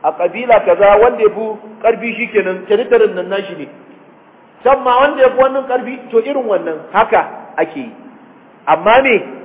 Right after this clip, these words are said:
Musulunci da ya zo sai aka share wa'annan abubuwan wanda da maƙiya juna ne sai suka koma masoya juna.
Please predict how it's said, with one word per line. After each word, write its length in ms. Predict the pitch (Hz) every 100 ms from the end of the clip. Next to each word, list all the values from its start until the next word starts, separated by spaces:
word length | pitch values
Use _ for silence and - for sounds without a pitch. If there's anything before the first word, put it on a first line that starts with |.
| - - - _ _ _ _ _ -
Musulunci 640 | 175 190 233 254 233 131
da 80 | 131
ya 220 | 143 185
zo 180 | 190 208 - - - - _ _ -
sai 140 | 190
aka 360 | 180 190 - 135 - - - - _ _ -
share 640 | 214 202 214 220 226 208 190
wa'annan 480 | 185 190 175 165 147
abubuwan 460 | 143 147 147 156
wanda 240 | 175 220 196
da 220 | - 196
maƙiya 680 | 185 214 233 - 214 202 -
juna 260 | 208 226 233
ne 160 | 220 165 - -
sai 100 | 185
suka 200 | 185 -
koma 340 | - 175 160 135
masoya 440 | 143 139 117 107 -
juna. 240 | - -